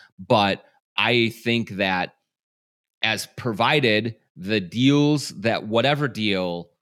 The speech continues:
the Timberwolves make, either if it's Russell, if it's Beasley, if it's anybody involved in it, all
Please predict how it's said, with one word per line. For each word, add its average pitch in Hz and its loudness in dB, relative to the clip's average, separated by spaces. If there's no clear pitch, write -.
the 107 -8
Timberwolves 104 -4
make, 101 -4
either 87 -4
if 90 -10
it's - -14
Russell, 117 0
if - -8
it's 82 -20
Beasley, 117 -4
if - -6
it's - -8
anybody 95 -2
involved 90 -4
in 107 -4
it, 98 -4
all 135 2